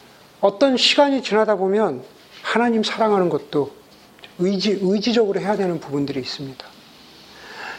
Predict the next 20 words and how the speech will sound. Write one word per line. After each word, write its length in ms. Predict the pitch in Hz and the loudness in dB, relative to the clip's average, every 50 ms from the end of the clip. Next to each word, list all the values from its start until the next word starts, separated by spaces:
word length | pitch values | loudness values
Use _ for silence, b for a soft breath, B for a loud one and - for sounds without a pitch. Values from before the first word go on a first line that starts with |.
| B | B
사십삼 600 | B - - 196 220 233 262 294 302 - 302 285 | B 2 4 6 6 6 6 2 0 0 0 2
절에 180 | 269 302 285 285 | 2 2 2 2
보니까는, 460 | 233 247 233 220 220 - 226 226 233 220 | 0 0 -2 -2 0 2 2 2 0 0
사십삼 540 | - - 220 226 - 285 - - 269 247 | 0 2 2 2 2 0 0 0 0 2
절에 220 | 233 247 247 247 214 | 2 2 2 2 2
예수님이 460 | 196 196 196 - 226 226 226 233 202 | 2 0 0 0 0 2 2 2 0
유대인들을 500 | 185 190 254 247 240 226 220 226 220 214 | 0 2 0 0 0 0 0 0 2 2
향해서 280 | 208 208 202 190 202 214 | 2 2 2 2 2 2
이렇게 220 | 190 196 190 - | 2 2 0 0
말씀하세요. 720 | 202 185 165 143 - - 156 151 143 - 147 139 135 131 - B B B B B B B B | 0 0 0 0 0 0 0 0 0 0 0 0 0 0 -4 B B B B B B B B
"어찌하여 500 | 190 196 196 196 - 285 277 285 294 294 | 6 6 6 6 6 8 10 10 10 8
너희는 340 | 254 220 214 226 247 269 247 | 6 4 2 2 0 0 2
내가 240 | 180 175 185 226 233 | 2 2 4 4 4
말하는 380 | 202 160 160 190 220 226 233 | 4 4 4 4 4 2 0
것을 340 | 214 214 202 - 226 220 220 | 0 -2 0 0 0 0 2
깨닫지 340 | 226 254 254 269 262 - 262 | 4 4 4 4 2 2 -2
못하느냐? 540 | 214 170 156 - 185 185 175 170 160 156 147 | -4 -4 -2 -2 -2 -2 0 0 0 2 4
어찌하여 380 | 151 185 - - 302 294 302 | 4 4 6 8 8 8 8
너희는 320 | 294 240 214 240 262 254 233 | 8 6 4 2 2 4 6
내가 600 | 185 190 190 214 214 220 233 240 208 156 - - | 6 6 8 8 8 10 10 10 8 6 2 -4